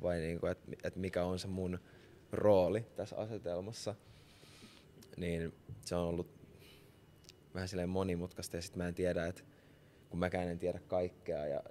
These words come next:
ja niinku mulla on omat arvoni ja mä, mä haluan välittää niitä eteenpäin,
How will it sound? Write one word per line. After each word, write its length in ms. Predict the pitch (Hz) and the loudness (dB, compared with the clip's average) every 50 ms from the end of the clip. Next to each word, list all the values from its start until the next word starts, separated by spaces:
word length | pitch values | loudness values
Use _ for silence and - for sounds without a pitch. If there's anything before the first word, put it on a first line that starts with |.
| - - - - - | -14 -14 -14 -8 -6
ja 100 | - 82 | -4 -4
niinku 460 | 85 80 82 78 - 82 80 - - - - - - - - - - - - - - | -2 -2 -4 -4 -2 -4 -4 -4 -6 -10 -20 -20 -20 -20 -20 -20 -20 -20 -20 -18 -10
mulla 220 | - 87 87 85 85 | -4 -2 -2 0 0
on 100 | 82 82 | -2 0
omat 280 | - 87 87 90 87 - | 0 0 0 -2 -2 0
arvoni 420 | - 95 90 90 87 87 87 87 | 2 2 4 4 2 0 0 0
ja 140 | 82 82 82 | -2 -2 -2
mä, 80 | 82 - - - - | -4 -6 -8 -10 -8
mä 80 | - 90 | -6 -4
haluan 340 | 90 92 87 87 87 85 - - - - - - - - | -4 -2 -2 -2 -2 -2 -4 -8 -14 -20 -20 -12 -4 -2
välittää 360 | 90 90 87 - - 85 87 | 0 0 0 -2 -4 -4 -2
niitä 240 | 90 87 82 - 87 | -2 -4 -4 -2 -4
eteenpäin, 560 | 90 - 90 85 85 85 - 78 82 92 98 | -2 -2 -2 -4 -4 -2 -2 -2 -2 -2 -2